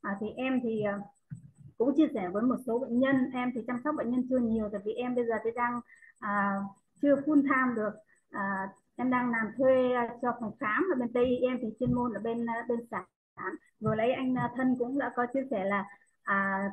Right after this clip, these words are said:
nên, à, nhìn về cái cho phụ nữ, để cái góc đó thì em cũng, à, bên phụ khoa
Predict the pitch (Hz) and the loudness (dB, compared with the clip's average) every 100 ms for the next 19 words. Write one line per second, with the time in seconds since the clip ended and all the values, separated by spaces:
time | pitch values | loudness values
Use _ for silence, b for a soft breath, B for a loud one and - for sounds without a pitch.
0 | - 233 262 262 240 233 226 226 - - | -4 2 4 4 4 4 2 0 -6 -20
1 | _ _ _ _ 240 240 233 220 214 214 | _ _ _ _ 0 2 2 2 0 0
2 | 214 233 247 277 269 233 233 285 381 302 | 2 2 2 -2 0 2 4 4 2 2
3 | 202 196 247 311 330 240 285 277 247 262 | 2 2 2 0 2 2 2 2 0 -2
4 | 247 247 285 320 254 262 262 262 254 - | -2 0 4 4 4 4 4 4 2 0
5 | - 269 262 240 | 0 4 4 0